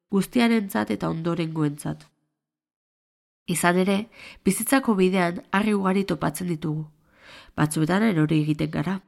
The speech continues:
beste batzuetan eskalatu egin behar ditugu bidetik jarraitzeko. Batzuk oso txikiak dira eta ez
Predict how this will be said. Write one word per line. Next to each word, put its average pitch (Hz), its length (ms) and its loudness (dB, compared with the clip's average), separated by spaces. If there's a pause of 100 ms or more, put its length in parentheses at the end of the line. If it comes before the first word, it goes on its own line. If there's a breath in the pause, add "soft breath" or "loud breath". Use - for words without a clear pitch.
(320)
beste 226 260 2
batzuetan 220 640 0
eskalatu 190 560 -2
egin 185 200 0
behar 180 200 -2
ditugu 185 380 -2 (100)
bidetik 180 400 0
jarraitzeko. 160 560 -6 (800 loud breath)
Batzuk 285 480 4
oso 185 160 -2
txikiak 160 420 -4
dira 190 280 -2 (120)
eta 160 220 0
ez 156 80 2